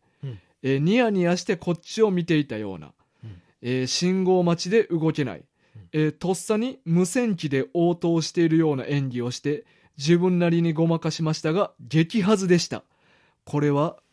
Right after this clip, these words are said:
Speaker 2: コア軍でしょうか？それでは。ということです。
Speaker 1: はい、ありがとうございます。
Speaker 2: はい、ありがとうございます。ね。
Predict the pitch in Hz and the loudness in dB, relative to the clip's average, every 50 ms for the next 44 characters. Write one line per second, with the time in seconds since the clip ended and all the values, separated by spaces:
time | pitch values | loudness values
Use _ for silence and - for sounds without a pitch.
0 | _ _ - - 135 131 135 165 202 220 180 160 156 180 180 156 131 135 131 - | _ _ -10 -6 -2 -2 0 0 0 0 0 -2 0 0 -2 -2 -2 0 0 0
1 | - 123 107 95 - - 85 - _ _ _ _ _ _ _ _ _ - - - | -2 -2 -4 -6 -8 -14 -16 -18 _ _ _ _ _ _ _ _ _ -14 -12 -8
2 | 123 117 104 98 92 98 87 - - _ _ _ _ _ _ _ - - - - | -8 -8 -8 -10 -12 -14 -16 -18 -20 _ _ _ _ _ _ _ -12 -10 -10 -12
3 | - - - _ _ 208 185 160 151 123 - - - - - - - - - - | -18 -20 -20 _ _ 2 2 2 2 -4 -4 -8 -12 -12 -10 -10 -10 -2 2 2
4 | 240 214 - - - 208 180 - 156 165 165 151 151 143 156 147 139 135 131 123 | 4 4 4 2 2 0 0 2 2 2 2 2 0 -2 -2 -4 -4 -8 -8 -8
5 | 123 120 117 113 117 107 98 98 98 95 92 - - 101 92 90 87 82 - - | -10 -10 -12 -12 -12 -14 -14 -12 -14 -14 -16 -18 -20 -20 -20 -20 -20 -20 -18 -18
6 | - - - - - _ _ _ _ _ _ _ _ _ _ _ _ 110 110 113 | -18 -18 -18 -20 -20 _ _ _ _ _ _ _ _ _ _ _ _ -12 -10 -10
7 | 117 120 120 - | -10 -10 -12 -14